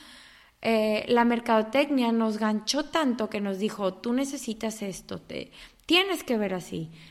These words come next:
necesitas tener esto, serías feliz si esto". Entonces, toda esa mercadotecnia que nos vendió nos hace querer ser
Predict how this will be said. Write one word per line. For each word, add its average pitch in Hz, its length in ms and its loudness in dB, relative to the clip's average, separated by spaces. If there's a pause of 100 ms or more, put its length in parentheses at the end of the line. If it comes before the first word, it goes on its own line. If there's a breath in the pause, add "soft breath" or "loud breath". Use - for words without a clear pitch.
(120)
necesitas 220 720 -2
tener 226 320 0
esto, - 460 -8 (400 loud breath)
serías 247 500 2
feliz 240 460 0
si 247 380 -2
esto". 185 360 -4
Entonces, 214 420 -6 (520 loud breath)
toda 311 140 0
esa 370 160 0
mercadotecnia 240 920 0
que 262 80 -4
nos 240 200 0
vendió 202 520 0
nos 226 280 -2
hace 226 500 -6
querer 208 320 0
ser - 420 -6